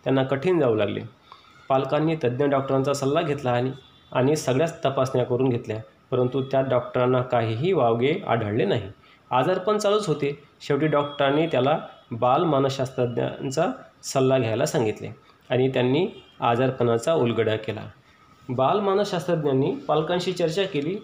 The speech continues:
त्यांचा भूतकाळ जाणून घेतला, त्यांच्या व्यवसायाविषयी जाणून घेतले, त्यांची दिनचर्या जाणून घेतली. पालकांच्या व्यस्त दिनचर्येत त्यांना मुलासाठी कोठेही जागा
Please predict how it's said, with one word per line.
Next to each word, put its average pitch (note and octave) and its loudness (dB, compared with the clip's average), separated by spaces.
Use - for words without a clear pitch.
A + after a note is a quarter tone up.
त्यांचा C#3+ 0
भूतकाळ C3+ -2
जाणून D#3 2
घेतला, B2+ -4
त्यांच्या D3+ 0
व्यवसायाविषयी E3 0
जाणून C#3+ 2
घेतले, B2 -2
त्यांची D3 0
दिनचर्या F3 2
जाणून D3 2
घेतली. C3 0
पालकांच्या D#3+ 0
व्यस्त D#3 0
दिनचर्येत D#3 0
त्यांना C#3+ 2
मुलासाठी C#3 0
कोठेही C3+ -2
जागा B2+ 2